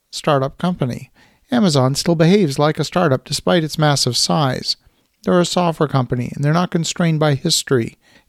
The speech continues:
Their competitive advantage is that they're willing to make data-driven decisions. The new stores are opening slowly across the nation, and these are all experiments driven by data. Amazon has mastered what's called the long tail.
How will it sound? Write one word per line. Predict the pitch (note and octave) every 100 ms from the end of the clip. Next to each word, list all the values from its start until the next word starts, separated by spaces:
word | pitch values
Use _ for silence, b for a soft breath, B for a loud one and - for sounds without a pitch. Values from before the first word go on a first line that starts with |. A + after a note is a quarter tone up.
| b
Their | G3
competitive | F3 F#3 F#3+ F#3 D#3
advantage | D3 C#3+ F#3+ F3+ A#2+ C3+
is | D3+
that | E3 D#3+
they're | E3
willing | D#3 G3 D3+ C#3
to | D#3 E3
make | D3+ D#3 D#3+
data-driven | D#3 D3+ D3+ D3 C#3 C#3+
decisions. | B2+ B2 B2+ A2+ F#2+ D2+ - - _ _ _ -
The | E3+
new | G#3
stores | G#3 F#3+ E3 C#3+ D#3+
are | D#3+ E3
opening | F3 E3 D#3+
slowly | - F3 E3 D3+
across | D#3+ - D3+ -
the | D#3
nation, | D#3+ D#3 C3+ - b b b b
and | -
these | E3 F#3 -
are |
all | - D3+ D#3
experiments | D3 - D#3+ D3 C#3+ C#3+ -
driven | - C#3+ C#3 C#3
by | B2+ C3
data. | B2+ B2 A#2 B2 - _ _ _ _
Amazon | G#3+ G#3 C#3+ C#3
has | D3 D3
mastered | F3+ F#3 - B2 D#3
what's | D#3+
called | - D#3+ D#3
the |
long | D#3 D3+ D3
tail. | C#3+ F3 D#3 G#2+